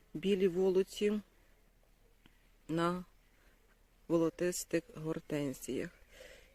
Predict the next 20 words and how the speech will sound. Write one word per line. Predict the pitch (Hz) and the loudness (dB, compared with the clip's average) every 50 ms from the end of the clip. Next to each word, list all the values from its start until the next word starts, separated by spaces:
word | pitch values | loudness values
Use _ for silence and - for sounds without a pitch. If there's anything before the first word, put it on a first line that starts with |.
| - - | -6 -2
І | - 285 | -2 0
таким | - - 226 - - 233 214 214 | 2 0 0 2 2 0 0 2
чином, | - - 226 214 214 208 196 202 | 2 4 4 4 4 4 4 4
ну, | 220 240 | 4 2
щось | - - - - 220 202 - | 2 0 -2 -2 -2 -2 -2
трошки | - - - 185 190 - - - - 175 | -2 0 2 2 2 2 -2 -4 -2 0
я | 156 160 156 | 2 2 4
намагаюся, | 160 160 160 165 170 170 196 226 285 311 262 247 - - - 214 | 4 4 4 4 2 2 0 2 2 2 2 0 0 0 0 0
звісно, | 214 - - 196 196 - - - 180 185 190 - _ - - - - - | 0 0 0 -2 0 0 0 0 0 0 0 -2 _ -20 -20 -18 -6 -4
<laughs> | - - - - - - - - - - - - - - | -4 -4 -4 -6 -18 -16 -14 -14 -12 -14 -14 -18 -14 -12
з | - - | -12 -2
кольоровою | - - 180 175 175 180 180 180 180 180 170 175 | 2 4 6 6 8 6 6 6 6 4 4 4
гамою | 175 185 180 185 180 175 170 165 175 175 - _ _ _ - _ _ _ _ - - - _ _ _ - - - - - - _ _ _ _ _ _ - | 4 2 2 2 4 4 4 4 2 0 -2 _ _ _ -20 _ _ _ _ -20 -20 -20 _ _ _ -20 -20 -20 -20 -20 -20 _ _ _ _ _ _ -4
гратися, | - 190 190 180 175 - 175 180 - - - 160 | 0 2 4 4 4 2 0 -2 -2 -2 -2 -2
але | 160 165 170 247 320 311 262 208 196 208 202 190 - - - - - - | 0 0 0 0 2 4 4 4 4 2 0 -4 -10 -16 -20 -10 -2 0
не | 156 170 | 0 2
завжди | - - 185 190 196 - - 175 | 4 2 2 2 0 -2 -2 -4
вдається. | 165 160 - 170 165 180 143 131 120 - - - - | -2 -2 -2 -2 -2 -2 -2 -4 -4 -4 -6 -6 -4
Знаєте, | - - 165 180 190 180 - - 147 - | -2 -2 0 0 0 0 0 -2 0 2
то | - 156 160 175 | 4 4 4 4